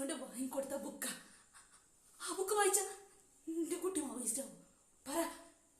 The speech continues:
എന്റെ കുട്ടി മാവോയിസ്റ്റ് ആവോന്ന്? എന്റെ കുട്ടി മാവോയിസ്റ്റ് അല്ല. എല്ലാരും കൂടെ അവനെ മാവോയിസ്റ്റ് ആക്കിയതാണ്. എല്ലാരും കൂടെ മാവോയിസ്റ്റ് ആക്കിയതാ. എന്റെ കുട്ടി, എന്റെ കുട്ടി മാവോയിസ്റ്റ് അല്ല.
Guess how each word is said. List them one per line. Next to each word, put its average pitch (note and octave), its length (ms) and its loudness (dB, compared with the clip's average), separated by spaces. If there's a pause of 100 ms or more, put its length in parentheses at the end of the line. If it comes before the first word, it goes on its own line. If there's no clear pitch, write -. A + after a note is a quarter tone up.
എന്റെ A3+ 180 -10
കുട്ടി D4+ 200 -2
മാവോയിസ്റ്റ് C4+ 400 0
ആവോന്ന്? C4+ 280 0 (1500)
എന്റെ B3+ 200 -4
കുട്ടി C#4 200 -4
മാവോയിസ്റ്റ് B3+ 380 0
അല്ല. C4 100 -4 (640)
എല്ലാരും C#4+ 280 2
കൂടെ F#4 120 4
അവനെ F4+ 220 4
മാവോയിസ്റ്റ് C4 420 -2 (100)
ആക്കിയതാണ്. C#4+ 460 -2 (540)
എല്ലാരും A#3 280 -10
കൂടെ B3 160 -6
മാവോയിസ്റ്റ് B3 360 -4
ആക്കിയതാ. - 260 -12 (340)
എന്റെ A3+ 200 -8
കുട്ടി, B3+ 180 -10 (320)
എന്റെ D#4+ 240 6
കുട്ടി - 240 -2 (280)
മാവോയിസ്റ്റ് B3 440 -2
അല്ല. G3+ 120 -12